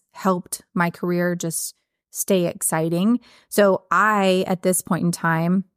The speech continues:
like having a foot in both worlds still, because it does, like you said, serve my needs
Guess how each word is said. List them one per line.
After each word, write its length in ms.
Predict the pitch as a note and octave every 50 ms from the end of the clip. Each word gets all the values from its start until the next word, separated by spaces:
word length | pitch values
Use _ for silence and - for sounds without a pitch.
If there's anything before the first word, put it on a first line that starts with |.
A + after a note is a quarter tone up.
| _ _
like 360 | - F3+ F3+ F3 F#3+ G#3 G3+
having 300 | - - F3+ F3+ F3 F3
a 60 | E3+ E3
foot 240 | - - F3+ E3
in 100 | - F3
both 240 | F3 E3+ E3 E3+ -
worlds 440 | F#3 F3 F3 F3 G3+ B3 A#3 G#3+ -
still, 420 | - - - - - - F#3+ G#3+ - - - - - _ _ _ _ -
because 480 | G#3+ G3 - - A3+ G#3 G3 F#3+ -
it 120 | - G3 F#3
does, 360 | A#3 C4 B3 F#3+ F#3+ F#3 -
like 180 | F3 E3+ -
you 80 | A3+ A#3+
said, 300 | A3 - F#3+ F3 F3+ -
serve 260 | - - G3 F#3 F3+
my 160 | G3 F3 E3+
needs 720 | F3 F#3 A#3+ C#4 A#3+ F#3+ F3+ F#3+ G#3+ A3 - - - _